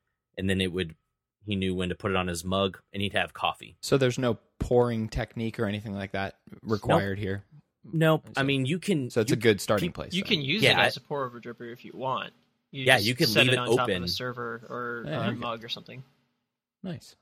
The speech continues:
Speaker 1: Yeah, that's the second way. I think I, it was probably twenty minutes ago when I said that there are two ways to do it. But yeah, the second way would be non-, the, the non-immersion way. You just leave that bottom part open. You just brew like a regular brewer.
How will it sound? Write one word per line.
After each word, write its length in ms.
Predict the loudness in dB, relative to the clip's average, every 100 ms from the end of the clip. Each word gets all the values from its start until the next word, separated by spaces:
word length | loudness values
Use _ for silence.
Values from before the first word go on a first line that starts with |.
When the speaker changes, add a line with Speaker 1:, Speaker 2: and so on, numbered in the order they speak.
| _
Speaker 1:
Yeah, 140 | -2 2
that's 220 | 2 2
the 100 | 0
second 320 | 0 0 0
way. 220 | -2 -2
I 80 | -4
think 180 | -4 -4
I, 60 | -4 -6
it 160 | -12 -8
was 220 | -8 -8 -12 _ _ -8
probably 200 | -8 -6
twenty 260 | -8 -8 -8
minutes 200 | -10 -8
ago 140 | -6
when 120 | -6 -6
I 40 |
said 240 | -4 -6
that 80 | -6
there 100 | -8
are 40 | -6
two 200 | -8 -6
ways 200 | -6 -6
to 60 | -8
do 160 | -8
it. 100 | -8
But 100 | -8
yeah, 120 | -6 -4
the 80 |
second 320 | -2 -4 -4 -4
way 120 | -4
would 180 | -4 -6
be 140 | -6
non-, 460 | -4 -4 -4 -8 -16 _ _ _ -4
the, 240 | -4 -4 _
the 100 | -2
non-immersion 600 | 0 0 -2 -4 -6 -8
way. 160 | -12 -10
You 80 | -6
just 200 | -4 -4
leave 180 | -6 -4
that 180 | -6
bottom 280 | -4 -4 -4
part 200 | -8 -8 -8
open. 360 | -8 -8 -8 -12 _ _ _ _ _
You 80 | -6
just 180 | -6 -4
brew 140 | -2
like 120 | -2
a 40 | 0
regular 240 | 0 0
brewer. 400 | 0 -2 -2 -6